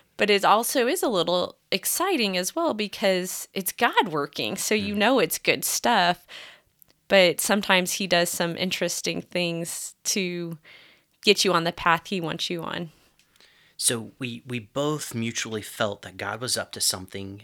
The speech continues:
Speaker 2: and I echo what you're saying right now. I didn't, I wasn't sure what it meant, but we started, <laughs> we, we were even telling other people, we were telling multiple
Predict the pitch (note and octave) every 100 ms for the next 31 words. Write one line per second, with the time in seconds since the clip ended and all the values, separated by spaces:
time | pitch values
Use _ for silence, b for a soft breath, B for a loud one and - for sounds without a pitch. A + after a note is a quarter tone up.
0 | - - G#2 G#2+ G#2+ G2+ - G2 G2 -
1 | G2 - G2 G2 - G2 F#2+ G2 G2 G#2+
2 | - G#2 G#2 G2+ b b b b b b
3 | b b _ _ _ - G#2+ A#2 G2 -
4 | G#2+ G#2 - G#2+ A2 - - - F3 -
5 | _ - A2+ G#2+ G#2+ - - C#3+ B2+ A2
6 | A2 A2 D3 D3 F3 E3 C3+ G#2 B2 A2
7 | G#2 G2+ F#2+ - - G#2+ - F#2 G#2+ A2+
8 | - A#2 G2 G2 G2+ G2+